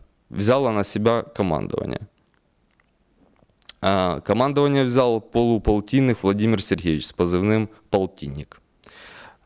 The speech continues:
Все батальоны территориальной обороны народной милиции Л Н Р стали именоваться отдельными специальными батальонами оперативно-тактического объединения народной милиции Л Н Р. Часть специальных батальонов была в при-, подчинении бригадам, объединениям и Л Н Р.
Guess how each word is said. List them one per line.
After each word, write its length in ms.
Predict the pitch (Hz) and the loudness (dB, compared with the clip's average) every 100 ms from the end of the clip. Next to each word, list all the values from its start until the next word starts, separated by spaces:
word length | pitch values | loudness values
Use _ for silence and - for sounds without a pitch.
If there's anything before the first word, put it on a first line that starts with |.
| - - | -14 -8
Все 240 | 95 165 156 | -2 0 2
батальоны 500 | 143 139 135 139 117 | 2 2 2 2 0
территориальной 640 | 120 117 127 127 123 120 | 0 2 2 4 2 2
обороны 400 | 113 123 127 120 | 2 2 2 2
народной 400 | 117 117 120 120 | 2 2 2 2
милиции 460 | 120 123 117 - 117 | 4 2 2 2 2
Л 140 | 117 | 4
Н 120 | 135 | 2
Р 100 | 151 | 0
стали 360 | - 135 131 120 | 0 0 2 0
именоваться 560 | 113 110 113 117 - | 0 2 2 0 0
отдельными 460 | 110 113 123 113 107 | -2 0 0 2 0
специальными 600 | - 98 - 110 110 107 | -2 -4 0 0 0 -2
батальонами 640 | 101 107 110 110 131 113 | 0 0 0 2 2 2
оперативно-тактического 1080 | 92 110 107 123 113 95 110 120 101 - 104 | 0 0 0 0 -2 0 -2 -2 -2 0 0
объединения 640 | 98 101 101 117 123 113 | 0 -2 -2 0 2 2
народной 460 | 101 98 107 110 101 | 2 2 2 0 0
милиции 460 | 98 104 110 - 101 | 2 2 0 2 0
Л 140 | 85 | 0
Н 160 | 64 57 | -4 -10
Р. 80 | - - - _ - | -12 -20 -20 _ -4
Часть 260 | - 131 | 0 0
специальных 540 | - 117 - 107 104 104 | -2 -4 0 0 0 -2
батальонов 580 | 104 131 151 170 127 | -2 0 2 2 2
была 240 | 104 113 110 | 2 2 0
в 140 | - | -2
при-, 140 | 107 101 | -4 -2
подчинении 680 | 104 95 - 127 131 113 | -2 -4 -2 0 2 2
бригадам, 640 | 95 92 95 113 113 98 87 - - | 0 0 0 2 0 -2 -6 -12 -8
объединениям 800 | 92 92 98 101 113 120 107 95 | -4 -2 0 2 2 4 2 0
и 160 | - 110 | 0 0
Л 260 | 104 98 | 2 2
Н 140 | 82 - | 0 -4
Р. 180 | - | -12